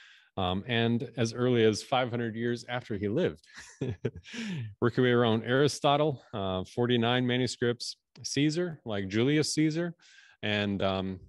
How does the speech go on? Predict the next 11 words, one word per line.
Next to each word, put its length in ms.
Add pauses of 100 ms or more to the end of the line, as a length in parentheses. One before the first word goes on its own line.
Caesar's 440
Gallic 400
Wars. 500
So 180
his 180
account 420
of 320
his 180
wars 400
in 180
France 560